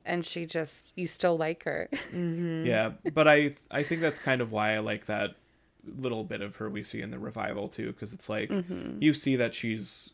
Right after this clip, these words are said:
Speaker 3: grown up and become, like, a normal person, but
Speaker 1: Yeah.
Speaker 3: also it's just so easy for those, like, Chilton girls to immediately
Speaker 1: Go back.
Speaker 2: Well, yeah, 'cause remember, like, Paris brings a suitcase or a briefcase and there's nothing in it.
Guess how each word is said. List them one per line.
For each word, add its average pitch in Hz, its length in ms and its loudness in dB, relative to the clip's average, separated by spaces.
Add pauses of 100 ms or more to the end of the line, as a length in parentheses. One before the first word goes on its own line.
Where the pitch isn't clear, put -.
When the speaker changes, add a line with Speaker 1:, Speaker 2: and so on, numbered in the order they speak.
(240)
Speaker 3:
grown 110 400 -2
up 101 240 -2
and 104 140 -6
become, 104 260 -6
like, 98 240 -6
a - 60 -4
normal 95 340 -6
person, 107 640 -6
but 120 120 0
Speaker 1:
Yeah. 101 120 -2
Speaker 3:
also 107 580 -2 (540)
it's - 200 -2
just - 220 0
so 110 220 2
easy 104 300 -2
for 104 160 -8
those, 98 240 -6
like, 98 160 -4
Chilton - 380 -6
girls 95 420 -4
to 107 380 -4 (100)
immediately - 800 -4 (440)
Speaker 1:
Go 160 120 -2
back. 147 340 -6
Speaker 2:
Well, 220 140 0
yeah, 247 160 2
'cause 247 300 -4
remember, 226 680 0
like, 190 340 2 (720)
Paris 196 440 0
brings 202 320 0
a 180 80 2
suitcase 165 800 -2
or 185 120 2
a 170 40 2
briefcase 160 720 -2
and 175 160 -2
there's 175 220 -2
nothing 170 480 -2
in 165 240 -4
it. - 320 -6